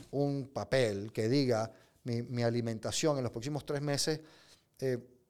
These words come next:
me dice a mí, me da claridad de si voy a bajar de peso. No,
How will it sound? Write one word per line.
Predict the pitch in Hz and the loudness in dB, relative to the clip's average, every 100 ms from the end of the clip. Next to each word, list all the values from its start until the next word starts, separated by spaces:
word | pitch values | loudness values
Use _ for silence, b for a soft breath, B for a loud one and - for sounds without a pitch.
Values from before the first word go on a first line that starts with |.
| _ | _
me | 147 135 135 127 | -8 -2 0 2
dice | 151 170 180 | 4 6 6
a | 156 | 4
mí, | 175 196 | 2 0
me | 170 | 0
da | 135 135 | 0 0
claridad | 170 151 139 160 | 0 2 4 4
de | 160 | 4
si | - | 2
voy | 131 139 | 2 2
a | 160 | 2
bajar | 110 135 | 0 -2
de | 160 | -2
peso. | 190 370 - 101 - _ _ _ _ _ _ _ _ _ _ _ _ _ _ _ _ _ _ - | 0 0 -2 -4 -12 _ _ _ _ _ _ _ _ _ _ _ _ _ _ _ _ _ _ -6
No, | 131 131 123 117 175 | 0 6 6 6 -2